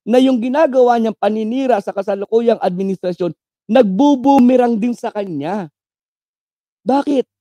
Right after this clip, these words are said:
Kasi isa siyang Marcos. Di ba? Imbis na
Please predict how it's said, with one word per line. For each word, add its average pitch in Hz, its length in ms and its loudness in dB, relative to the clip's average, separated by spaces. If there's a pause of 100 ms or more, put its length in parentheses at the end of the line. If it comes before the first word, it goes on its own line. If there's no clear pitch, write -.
(320)
Kasi 302 260 -4
isa 285 240 -8
siyang 311 200 -12
Marcos. 285 840 -14 (1900)
Di 202 160 -16
ba? 277 320 -2 (240)
Imbis 285 460 4
na 269 340 -2